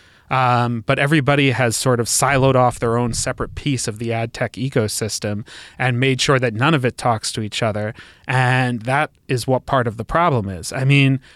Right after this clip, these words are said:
let's say even in an extreme situation, you might have something like ten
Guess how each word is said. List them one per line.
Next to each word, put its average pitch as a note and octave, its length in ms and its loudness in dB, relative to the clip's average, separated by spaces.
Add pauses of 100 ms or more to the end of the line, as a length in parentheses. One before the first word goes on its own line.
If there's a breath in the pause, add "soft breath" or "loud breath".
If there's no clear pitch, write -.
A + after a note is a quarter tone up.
(340 soft breath)
let's D#3+ 340 0
say F#3 280 4
even D#3 280 2
in C#3+ 120 4
an B2 100 0
extreme C3 440 0
situation, G#2+ 760 -2
you A2+ 80 0
might A#2 240 0
have A#2 160 -2
something A#2 360 -4
like G#2 320 -6 (560 soft breath)
ten A#2+ 680 0